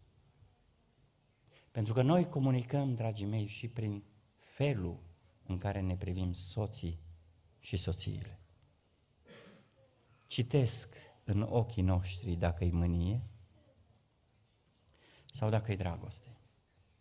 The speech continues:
sau dacă-i înțelegere. Se citește fără cuvinte. Ia seama și să iau seama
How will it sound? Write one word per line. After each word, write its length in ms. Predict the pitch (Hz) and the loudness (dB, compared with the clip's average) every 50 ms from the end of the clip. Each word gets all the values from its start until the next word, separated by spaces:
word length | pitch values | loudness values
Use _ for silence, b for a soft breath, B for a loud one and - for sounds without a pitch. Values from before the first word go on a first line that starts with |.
| _ _ _ _ _ _ _ _ _ _ _ _ _ - - _ _ | _ _ _ _ _ _ _ _ _ _ _ _ _ -20 -20 _ _
sau 220 | - - - 95 92 | -14 -4 -2 0 0
dacă-i 280 | 98 92 92 107 95 | 0 0 0 0 0
înțelegere. 680 | 95 95 90 - 95 90 87 82 - - - - - - - - - - - - - | 0 0 -2 -2 -2 -2 -2 -4 -4 -10 -12 -12 -14 -16 -20 -20 -20 -20 -20 -20 -16
Se 160 | - - - | -8 -6 -6
citește 500 | 92 92 - - - 107 90 - - - | -6 -6 -8 -6 -6 -6 -6 -6 -10 -12
fără 220 | 90 - 101 87 80 | -8 -6 -6 -6 -6
cuvinte. 440 | 82 - 95 92 87 90 494 466 440 415 381 - - 359 339 320 302 _ _ _ _ _ _ _ _ _ _ _ _ _ _ _ - - 494 539 554 554 571 587 571 539 539 539 539 494 466 453 440 _ _ _ - - _ _ - - - _ _ _ _ _ _ _ | -8 -10 -12 -12 -12 -12 -14 -16 -18 -20 -20 -20 -20 -20 -20 -20 -20 _ _ _ _ _ _ _ _ _ _ _ _ _ _ _ -20 -20 -20 -20 -20 -20 -20 -20 -20 -20 -20 -20 -20 -20 -20 -20 -20 _ _ _ -20 -20 _ _ -20 -20 -20 _ _ _ _ _ _ _
Ia 260 | - 110 147 160 156 | 2 4 4 4 4
seama 840 | 147 - - - - - 120 123 131 127 101 92 92 85 85 85 87 - - - - - | 2 2 2 2 2 2 2 0 0 0 -2 -2 -2 -2 -2 -4 -8 -10 -16 -18 -16 -12
și 180 | - - - | -10 -8 -6
să 160 | 87 - - 87 | -6 -6 -6 -6
iau 240 | 92 101 101 101 | -6 -6 -6 -8
seama 520 | 95 - - - 92 80 80 82 82 85 | -8 -8 -8 -8 -8 -8 -8 -8 -10 -10